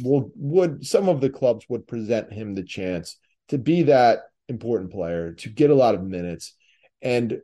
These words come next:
for Bayern Munich to really see what the kid has up against grown men. And, you know, <laughs> when we talk about these kids, it's always funny because we t-, we hear so much about Zvanarek's potential and how good he is.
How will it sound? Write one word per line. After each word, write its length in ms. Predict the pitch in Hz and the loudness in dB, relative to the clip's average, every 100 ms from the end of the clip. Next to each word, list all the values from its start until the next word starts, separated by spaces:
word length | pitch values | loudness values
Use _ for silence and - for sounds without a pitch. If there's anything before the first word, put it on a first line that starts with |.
| - | -14
for 260 | - 180 175 | -2 0 4
Bayern 320 | 160 147 135 | 4 4 2
Munich 300 | 147 139 - | 0 -2 -4
to 100 | 117 | -6
really 340 | 120 143 135 | -2 0 0
see 340 | - - 120 104 | -4 -8 -6 -4
what 260 | 110 95 | -4 -6
the 60 | 101 | -10
kid 300 | - 101 82 | -8 -6 -6
has 500 | 98 98 90 78 - | -4 -2 -2 -4 -6
up 200 | 104 87 | -10 -8
against 560 | 101 92 87 85 - _ _ - | -8 -8 -10 -10 -16 _ _ -4
grown 300 | 104 90 92 | -4 -4 -6
men. 360 | 85 50 - _ _ _ _ | -8 -10 -14 _ _ _ _
And, 480 | 107 107 104 98 107 - | -6 -4 -2 -4 -10 -12
you 140 | - 120 | -6 -4
know, 380 | 123 - 143 - - | -2 -2 -2 -6 -20
<laughs> 140 | _ | _
when 140 | - 165 | 0 2
we 100 | 151 | 4
talk 300 | 185 185 185 | 4 4 4
about 320 | 143 127 117 | 2 2 0
these 240 | 120 113 | -4 -8
kids, 320 | - 117 101 104 | -4 -4 -4 -6
it's 120 | - | -2
always 320 | 123 120 110 | 0 0 -4
funny 360 | - 135 143 113 | -4 -2 -2 -4
because 440 | 104 117 101 - _ _ _ _ _ _ _ _ _ _ _ | -6 -4 -6 -6 _ _ _ _ _ _ _ _ _ _ _
we 180 | 123 131 | -4 -2
t-, 160 | - 131 | -2 -10
we 180 | 147 139 | 2 2
hear 260 | 110 151 160 | 2 0 0
so 220 | 151 135 | 0 0
much 240 | 131 123 | 0 -2
about 260 | 113 117 107 | 0 0 0
Zvanarek's 600 | 110 104 104 104 98 - | -4 -6 -4 -6 -8 -10
potential 640 | - - 117 110 113 101 | -20 -12 -6 -6 -4 -4
and 80 | 92 | -4
how 180 | 101 92 | -4 -6
good 280 | 95 107 92 | -4 -4 -4
he 160 | 92 | -4
is. 220 | 85 76 | -6 -6